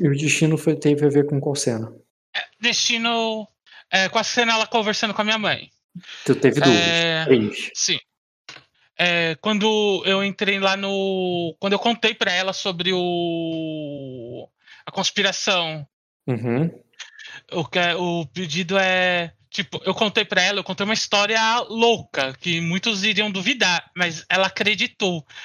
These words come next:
Speaker 2: Ela não questionou em nenhum momento que aquilo não era verdade. Ela foi me questionar aquilo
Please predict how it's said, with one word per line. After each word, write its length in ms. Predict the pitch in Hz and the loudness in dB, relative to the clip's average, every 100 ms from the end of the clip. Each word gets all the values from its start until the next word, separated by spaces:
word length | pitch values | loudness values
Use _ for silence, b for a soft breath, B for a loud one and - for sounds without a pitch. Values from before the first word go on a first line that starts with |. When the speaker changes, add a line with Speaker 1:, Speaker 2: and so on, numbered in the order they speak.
| B | B
Speaker 2:
Ela 160 | 151 156 | -2 0
não 100 | 170 | -2
questionou 420 | - 190 196 175 | -2 -2 0 0
em 40 | 170 | -2
nenhum 140 | 175 | 0
momento 320 | 226 269 226 | 2 2 -2
que 60 | - | -4
aquilo 240 | 180 190 | -6 -4
não 100 | 185 | 0
era 120 | 185 175 | 0 0
verdade. 460 | 190 190 170 165 - | 0 2 0 -2 -10
Ela 360 | 165 170 165 185 | -4 -2 0 0
foi 220 | - 226 226 | 0 -4 -4
me 80 | 262 | -2
questionar 460 | 220 - 202 170 | -2 0 0 0
aquilo 520 | 165 - 208 254 262 | -2 -4 -2 0 0